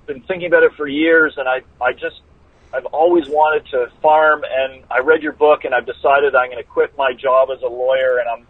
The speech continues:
I'm buying a piece of property, and I always feel this little pang of guilt, where I'm like, "Oh shit, man, that's, <laughs> it's not easy."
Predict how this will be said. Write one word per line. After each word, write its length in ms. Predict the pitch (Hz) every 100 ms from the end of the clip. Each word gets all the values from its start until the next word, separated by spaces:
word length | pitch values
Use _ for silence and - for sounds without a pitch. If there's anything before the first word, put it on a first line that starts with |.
| -
I'm 200 | 120 117
buying 280 | 131 139 135
a 40 | -
piece 180 | 139 131
of 80 | -
property, 540 | 127 123 131 120 117 - _ _ _
and 100 | 123
I 80 | 139
always 180 | 165 - -
feel 180 | 160 139
this 140 | 131 -
little 240 | 139 131
pang 380 | - 127 135 135
of 140 | 107 -
guilt, 300 | 123 120 - _ _ _ _ _
where 120 | 127
I'm 40 | 120
like, 120 | -
"Oh 160 | 113 135 - -
shit, 360 | 131 117 -
man, 200 | 117 117 120
that's, 200 | 131 - - -
<laughs> 240 | 131 -
it's 300 | 175 - -
not 260 | 170 175 160
easy." 440 | 175 156 139 101